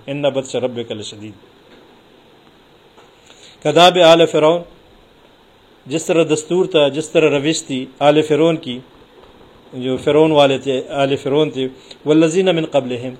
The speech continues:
اور ان سے جو پہلے تھے، کفروا بآیات اللہ، انہوں نے اللہ کی آیات کا انکار کیا، اللہ کی آیات کے ساتھ کفر کیا، فَأَخَذَ اللَّهُ، فَأَخَذَهُمُ اللَّهُ بِذُنُوبِهِمْ،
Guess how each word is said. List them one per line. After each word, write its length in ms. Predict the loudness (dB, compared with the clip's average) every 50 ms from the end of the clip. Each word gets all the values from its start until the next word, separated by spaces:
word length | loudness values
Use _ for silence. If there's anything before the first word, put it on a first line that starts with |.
| -20 -20 _
اور 200 | -4 -2 -2 0
ان 140 | 0 -4 -6
سے 140 | -6 -8 -6
جو 140 | -6 -6 -2
پہلے 340 | 2 2 2 2 0 -4
تھے، 180 | -6 -8 -12 -12 -12 -18 -20 -20 -20 -20 -20 -20 _ _ _
کفروا 400 | 0 0 2 4 4 4 6 4
بآیات 560 | 4 4 4 6 6 6 6 4 2 0 -4
اللہ، 200 | -8 -8 -8 -8 -10 -14 -20 -20 -20 -20 -20 -20 -20 -10 -2
انہوں 240 | -2 0 0 0 0
نے 100 | 0 0
اللہ 220 | 0 2 4 4 4 2
کی 120 | 2 4 4
آیات 340 | 6 8 8 6 4 2 0
کا 80 | -2
انکار 340 | -2 -2 0 2 2 2 2
کیا، 340 | 2 -2 -2 -2 -2 -2 -2 -6 -8 -8
اللہ 160 | -2 0 0 0 0
کی 80 | 0 2
آیات 300 | 4 4 4 4 2 0
کے 60 | -8
ساتھ 240 | -4 -4 -4 -4 -4 -8
کفر 240 | -6 -4 -4 -4
کیا، 260 | -4 -6 -6 -6 -6 -6 -10 -18 _ _ -20 -20 -20 -20 _
فَأَخَذَ 400 | 0 2 2 2 2 0 0 2
اللَّهُ، 480 | 0 2 4 4 2 4 2 0 -2 -2 -6 -12 -20 _ _ _ _ _ _ _ _ -20 _ _ _ _ _ -14 -2
فَأَخَذَهُمُ 580 | 0 0 2 2 0 0 0 -2 -2 -2 -2
اللَّهُ 360 | -2 2 4 4 4 4 4
بِذُنُوبِهِمْ، 800 | 0 -2 -4 -4 -4 -4 -4 -6 -8 -10 -14 -16 -20 -20 -20 -20